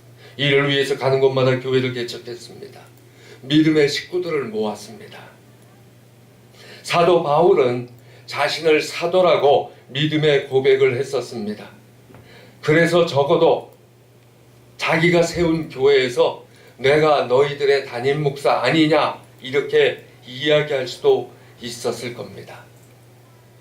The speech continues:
그런데 사도 바울은 교회를 향해서 자신의 사도권 주장하지 않았습니다. 자신의 생활만이 아니라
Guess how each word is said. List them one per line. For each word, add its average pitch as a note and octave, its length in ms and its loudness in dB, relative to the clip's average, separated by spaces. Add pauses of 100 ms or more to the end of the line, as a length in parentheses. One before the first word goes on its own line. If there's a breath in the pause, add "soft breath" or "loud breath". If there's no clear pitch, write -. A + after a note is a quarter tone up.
(160)
그런데 C3 300 0
사도 B2 320 -6
바울은 A2 440 -6 (1080)
교회를 A#2+ 440 -2
향해서 G#2+ 520 -10 (540)
자신의 A#2+ 720 0
사도권 A2+ 640 -10 (720)
주장하지 G2 720 -10 (120)
않았습니다. - 760 -18 (1400 loud breath)
자신의 D#3 480 0
생활만이 D3 640 0
아니라 C3+ 560 -2